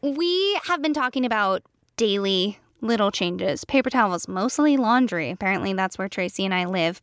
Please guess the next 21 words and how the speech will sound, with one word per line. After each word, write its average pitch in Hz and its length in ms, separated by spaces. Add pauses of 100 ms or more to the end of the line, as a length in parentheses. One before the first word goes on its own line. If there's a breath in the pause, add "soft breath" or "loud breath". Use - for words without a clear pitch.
But 220 240 (1000 loud breath)
luxury 240 580
items, 160 640 (180)
the 233 160
things 226 460
that 247 160
we 208 460
give 208 300
to - 120
one 202 180
another 180 380
to - 240
celebrate, 233 1120 (180)
are 233 140
some 240 400
of 220 240
the 202 200 (420)
easiest 320 1000
things 190 720 (1040 soft breath)
to 226 220
s-, - 220